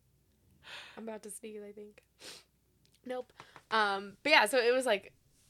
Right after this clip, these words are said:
<laughs> "Hey, what up?" And then at one point, Ed Sheeran,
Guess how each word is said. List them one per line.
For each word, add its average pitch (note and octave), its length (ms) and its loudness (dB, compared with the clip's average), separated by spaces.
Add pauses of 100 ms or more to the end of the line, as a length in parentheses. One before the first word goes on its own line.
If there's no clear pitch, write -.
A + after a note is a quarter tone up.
<laughs> - 400 -20
"Hey, - 800 -8
what D#4+ 140 -2
up?" E4+ 180 -2 (360)
And A3 140 -2
then C4+ 320 2
at G3+ 140 0
one A#3 160 -2
point, G3 320 -4
Ed F#3+ 140 -4
Sheeran, F#3+ 640 -4